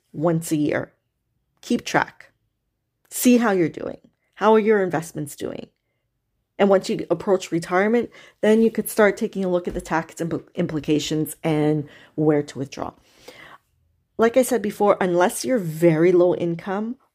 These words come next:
or you're an extremely wealthy business owner, you're going to pay taxes somewhere. And guess what?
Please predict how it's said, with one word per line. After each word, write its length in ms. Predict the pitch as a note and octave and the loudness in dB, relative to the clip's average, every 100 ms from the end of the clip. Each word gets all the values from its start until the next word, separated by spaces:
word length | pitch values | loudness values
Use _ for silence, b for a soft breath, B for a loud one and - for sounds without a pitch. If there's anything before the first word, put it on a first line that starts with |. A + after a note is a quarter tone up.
| - | -2
or 360 | F3 F3 F#3+ F#3+ B | 4 6 4 0 B
you're 140 | D3+ E3 | -4 -2
an 100 | D3 | -2
extremely 720 | - - - F3+ A3 G3 F3 | -6 -10 -8 -6 -4 0 2
wealthy 360 | D#3+ E3+ E3 | 4 2 0
business 420 | C3+ D#3+ D#3 D3 D3 | -2 -2 -2 -4 -4
owner, 400 | C#3+ D#3 E3 E3 b b b | -2 -2 -6 -10 b b b
you're 160 | - E3 | -4 -2
going 320 | E3 F#3 G3+ | 2 2 2
to 100 | G#3+ | -2
pay 200 | G#3+ F3+ | -2 -2
taxes 540 | F3+ E3 E3 E3 D#3+ - | -2 -4 -4 -6 -10 -8
somewhere. 600 | - E3+ E3 D3 D3+ - E3 | -2 0 0 0 0 -2 -2
And 180 | D#3 | -2
guess 360 | - D#3 E3 - | 0 0 -2 -2
what? 360 | E3+ E3 - | 0 2 0